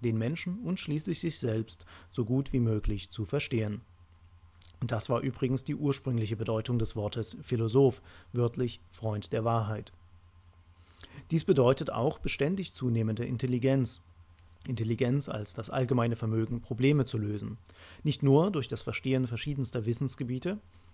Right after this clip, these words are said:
sondern mehr noch durch Metakonzepte, durch Interdisziplinarität, verschiedene Felder zu kombinieren, Brücken zwischen ihnen zu finden. Ein Grundpfeiler wissenschaftlichen Fortschritts.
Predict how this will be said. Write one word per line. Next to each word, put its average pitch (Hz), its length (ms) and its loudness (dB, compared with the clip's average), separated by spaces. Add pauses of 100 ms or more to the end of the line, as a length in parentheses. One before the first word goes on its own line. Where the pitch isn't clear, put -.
sondern 135 300 6
mehr 123 160 6
noch 135 160 2
durch 135 500 -4
Metakonzepte, 135 1040 0
durch 110 300 -8
Interdisziplinarität, 123 1400 -2 (320)
verschiedene 147 460 -2
Felder 139 340 2
zu 147 120 -4
kombinieren, 147 680 -2 (260)
Brücken 110 440 4
zwischen 120 300 -2
ihnen 123 240 0
zu 117 100 -8
finden. 117 400 -6 (240)
Ein 117 100 -8
Grundpfeiler 113 600 0
wissenschaftlichen 110 580 -6
Fortschritts. - 580 -6